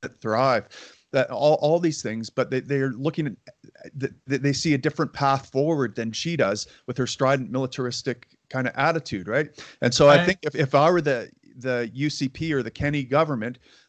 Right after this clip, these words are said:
Speaker 1: I would offer an olive branch and connect her with, with that humanity and show her that, that at the end of the day, we're all humans. We all have the same values, uh, roughly, and, and the same goals here. We wanna see humans flourish, and we wanna see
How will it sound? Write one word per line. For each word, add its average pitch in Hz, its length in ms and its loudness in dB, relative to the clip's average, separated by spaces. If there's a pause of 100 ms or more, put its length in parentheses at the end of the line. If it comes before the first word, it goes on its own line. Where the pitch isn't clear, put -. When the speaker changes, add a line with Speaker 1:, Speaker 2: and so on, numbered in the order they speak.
(100)
Speaker 1:
I 147 100 2
would 180 160 2
offer 147 420 0
an 127 80 -4
olive 135 400 -4
branch 92 460 -10
and 117 400 -6
connect - 380 -4
her 117 320 -6
with, 117 520 -4
with 123 300 -6
that 131 220 2
humanity 120 580 -2
and 107 100 -10
show 143 440 -2
her 117 140 -8
that, 110 260 -2 (320)
that 113 180 -2
at 117 140 -6
the 139 80 -2
end 151 80 0
of 151 60 -6
the 139 80 2
day, 113 200 0
we're 117 200 0
all 131 120 2
humans. 123 380 -4
We 120 80 -4
all 127 100 0
have 135 140 -6
the 120 80 -8
same 123 280 -2
values, 110 540 -2 (380)
uh, 117 80 -6
roughly, 120 640 0
and, 117 400 -2
and 110 180 -6
the 107 60 -6
same 127 280 0
goals 123 320 2
here. 107 160 -4
We 117 120 -2
wanna 117 180 -2
see - 160 -8
humans 117 380 -6
flourish, 113 400 -6
and 113 60 -8
we 113 80 -4
wanna 120 220 0
see 113 380 -4